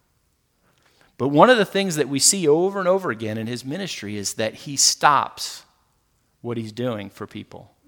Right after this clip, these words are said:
You know, I think I was just reading in Matthew as he's walking along and he's getting ready actually to go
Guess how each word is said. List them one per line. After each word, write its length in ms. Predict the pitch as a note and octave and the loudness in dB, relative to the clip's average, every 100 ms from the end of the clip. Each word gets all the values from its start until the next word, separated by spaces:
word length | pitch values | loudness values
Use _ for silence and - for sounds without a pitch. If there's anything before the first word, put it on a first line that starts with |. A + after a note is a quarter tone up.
| _ _ _ _ _ _ _ _ _ _ | _ _ _ _ _ _ _ _ _ _
You 100 | A#2 | 2
know, 60 | B2 | 4
I 100 | B2 | 6
think 180 | D3+ | 6
I 40 | B2 | 4
was 100 | B2 | 2
just 180 | D3 C#3+ | -2 0
reading 240 | C#3 C3+ | 0 2
in 100 | B2 | 2
Matthew 440 | A#2+ D3 - G#2 | 2 2 0 -8
as 100 | G#2+ | -6
he's 180 | - A2+ | -6 -6
walking 460 | A#2 B2+ C#3+ D3 C#3 | 4 6 6 2 -2
along 360 | C3 C3+ B2+ | 8 8 8
and 80 | A2 | 2
he's 180 | A2 B2 | -4 -2
getting 240 | D#3+ E3+ | -2 2
ready 180 | D#3 E3+ | 6 8
actually 400 | C#3+ D#3 - C#3 | 6 4 0 0
to 80 | B2+ | 0
go 380 | B2 B2 B2+ | 2 4 4